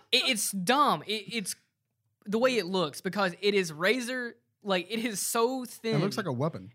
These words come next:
Speaker 1: It, like, the, the, I remember the
Speaker 2: And it had, like, a circular screen, like, right in the middle or something like
Speaker 1: Yeah,
Speaker 2: that.
Speaker 1: well, that's,
Speaker 2: Yeah.
Speaker 1: that's, like, the turning radius on
Speaker 2: Yeah.
Speaker 1: it, and then it had, like, only two rows of, like, uh, buttons.
Speaker 2: Yeah.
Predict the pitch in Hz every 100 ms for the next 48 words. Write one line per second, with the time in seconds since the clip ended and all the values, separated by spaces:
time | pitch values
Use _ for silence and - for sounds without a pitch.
0 | _ 190 190 165 196 185 185 175 - 175
1 | 175 165 151 180 202 185 170 156 151 156
2 | 147 139 - - 147 180 196 135 - 156
3 | 147 165 139 - 123 120 131 117 110 117
4 | 123 113 104 120 127 127 120 135 131 131
5 | 127 185 196 185 196 202 208 190 190 185
6 | 170 - 175 170 151 143 143 143 131 143
7 | 135 160 165 160 151 165 160 156 143 139
8 | - _ _ - 190 202 190 185 - 190
9 | 196 180 160 160 156 151 139 139 143 _
10 | _ _ - 156 139 151 156 156 147 139
11 | 113 113